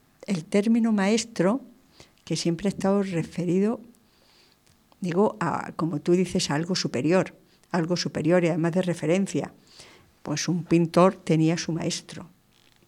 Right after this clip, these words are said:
un literato tiene su maestro. O sea, el maestro es mucho más que un profesor, efectivamente. Pero bueno, yo tampoco quiero ahí darle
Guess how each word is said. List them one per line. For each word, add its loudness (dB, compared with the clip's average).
un -8
literato -4
tiene -2
su -6
maestro. -2
O -16
sea, -4
el 2
maestro 2
es 2
mucho 0
más 6
que -2
un 0
profesor, -4
efectivamente. -6
Pero 6
bueno, 8
yo 2
tampoco 2
quiero 2
ahí -2
darle 0